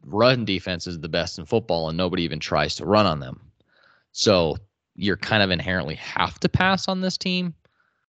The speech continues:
giving it more opportunities for the secondary to break. But even then, they're not a great, they don't have a great secondary. They can't stop the pass as well.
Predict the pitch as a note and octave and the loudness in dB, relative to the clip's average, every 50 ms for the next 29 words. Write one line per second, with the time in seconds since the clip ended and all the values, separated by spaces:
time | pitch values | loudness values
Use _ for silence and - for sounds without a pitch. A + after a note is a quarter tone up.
0 | _ _ _ _ - - A#2 A2 A2 A2 G#2 G2 F#2+ - - - E2+ F#2+ G2 F#2+ | _ _ _ _ -4 0 0 0 0 0 -2 -2 -4 -6 -8 -10 -8 -6 -2 0
1 | F#2+ G2 G#2 G#2+ G#2 F#2+ F2+ F2+ - F#2+ - - G2+ G2 F#2+ F#2+ F#2+ F#2 - - | 2 4 6 6 6 6 4 2 -2 -6 -6 -6 -8 -4 -4 -2 -2 -4 -4 -4
2 | - F#2+ F2+ - - G2+ - - G2 F#2+ F#2 F#2 F2+ - F2 F2+ F2+ F#2+ F#2+ - | -2 -2 -2 0 -2 -2 -2 -2 0 2 2 2 0 0 0 2 2 2 0 -2
3 | - _ _ - - _ _ - G3 F#3+ - - - E3+ F3+ E3+ C#3+ C3+ B2 A#2+ | -10 _ _ -20 -20 _ _ 4 4 4 4 2 -2 2 2 4 4 2 2 2
4 | A#2+ A#2 A2+ G#2+ - - _ _ _ _ _ - - A2 G2+ G2 F#2+ F#2+ G2 G2 | 0 0 -2 -4 -8 -12 _ _ _ _ _ 0 2 2 2 2 0 0 0 2
5 | G#2 G#2 G2+ F#2 - F2 F#2 F#2+ F#2 F#2+ F2+ - - - - - _ _ _ _ | 2 2 2 0 -2 -2 2 4 4 2 2 -2 -8 -14 -14 -14 _ _ _ _
6 | _ _ _ _ _ _ _ _ _ _ _ _ _ _ _ _ _ _ - - | _ _ _ _ _ _ _ _ _ _ _ _ _ _ _ _ _ _ -8 -6
7 | G#2+ G#2+ A2 F#2 A2+ A2 G2+ F2 - F2+ F2 E2 - - - - - E2 - G#2 | -4 -2 -2 -2 -2 -2 -4 -2 -2 -2 -2 -2 -2 -4 -4 -2 -2 -2 -2 -2
8 | G2 F#2+ F#2+ F#2+ G2 G2 G2 G2+ - - _ - E2+ E2 - - F#2 E2 - - | 0 2 4 4 4 2 0 -2 -6 -18 _ -6 -6 -6 -6 -6 -8 -8 -6 -4
9 | - E2+ D#2 - - D#2+ - - E2 D#2 D2+ D2+ - - _ _ - - E2+ E2 | -4 -4 -4 -2 -4 -4 -2 0 0 0 0 -2 -6 -14 _ _ -8 -6 -4 -4
10 | E2 E2+ D2+ D#2 D#2 D#2 D#2 F#2 - - | -4 -6 -6 -4 -2 -2 -2 -4 -6 -10